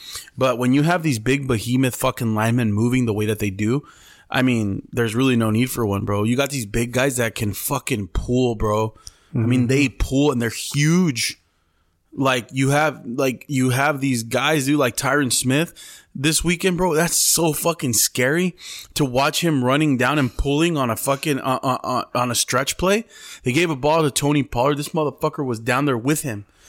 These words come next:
Speaker 1: Big ol' six-foot-eight. Just
Speaker 2: Three hundred and forty pounds.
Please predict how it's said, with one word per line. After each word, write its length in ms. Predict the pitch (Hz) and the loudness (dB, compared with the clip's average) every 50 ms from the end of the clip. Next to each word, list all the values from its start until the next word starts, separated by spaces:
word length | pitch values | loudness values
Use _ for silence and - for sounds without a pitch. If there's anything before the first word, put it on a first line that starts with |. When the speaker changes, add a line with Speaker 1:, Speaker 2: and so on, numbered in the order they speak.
| - - _ _ _ - | -20 -20 _ _ _ 0
Speaker 1:
Big 180 | 190 190 180 | 2 2 2
ol' 160 | 165 175 165 | 2 2 2
six-foot-eight. 1000 | 143 - - - 170 170 - - - 170 160 160 - - 127 139 151 170 170 - _ _ _ _ _ _ _ _ _ - | 2 2 2 2 0 0 -2 0 0 0 0 0 0 0 2 2 2 0 -2 -8 _ _ _ _ _ _ _ _ _ -4
Just 60 | 120 | 0
Speaker 2:
Three 180 | 143 151 139 127 | 0 2 2 2
hundred 220 | 131 127 127 123 | 0 0 0 0
and 100 | 113 110 | -2 -2
forty 260 | - - 135 127 120 | -2 -2 -2 0 -2
pounds. 440 | 117 - 127 123 127 135 143 - - | -2 0 0 0 0 -2 -2 -4 -8